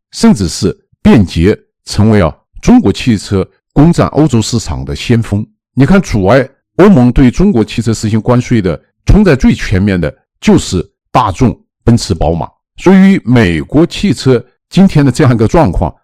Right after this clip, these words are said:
未来美国汽车会不会崩溃，很难做定论。但从今天来看，至少没有像欧洲汽车市场这么狼狈。第三个，我们来讨论一下为什么中国的汽车业所向披靡。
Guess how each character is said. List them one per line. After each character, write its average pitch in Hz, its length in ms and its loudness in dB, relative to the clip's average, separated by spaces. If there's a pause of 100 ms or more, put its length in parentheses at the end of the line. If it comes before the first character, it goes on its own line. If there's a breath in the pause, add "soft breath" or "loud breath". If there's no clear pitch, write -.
(160)
未 214 200 2
来 120 140 4
美 101 160 2
国 104 220 0 (180)
汽 - 180 -2
车 120 180 0
会 131 140 0
不 107 80 0
会 107 60 0
崩 117 220 0
溃， - 200 -2 (400)
很 - 160 -4
难 214 160 0
做 135 140 2
定 143 220 2
论。 107 200 0 (140)
但 147 140 2
从 131 180 0
今 196 160 0
天 160 160 0
来 92 140 0
看， 95 200 -4 (240)
至 165 140 -2
少 85 220 -2
没 123 180 2
有 98 140 2
像 95 280 -4 (280)
欧 220 180 4
洲 123 160 0
汽 - 160 -4
车 90 80 -2
市 - 160 -8
场 78 160 -10
这 117 140 -4
么 87 80 -2
狼 64 200 -10
狈。 71 160 -4 (280)
第 196 100 4
三 214 260 2
个， 226 120 4
我 101 120 2
们 113 120 2
来 101 180 0 (300)
讨 90 180 0
论 113 140 2
一 - 20 2
下 107 140 2
为 202 260 4
什 - 180 -4
么 90 200 -2 (260)
中 254 240 4
国 117 100 0
的 87 80 0
汽 - 240 -4
车 - 140 -2
业 120 140 4
所 - 200 -6
向 - 200 -6
披 - 180 -6
靡。 71 240 -8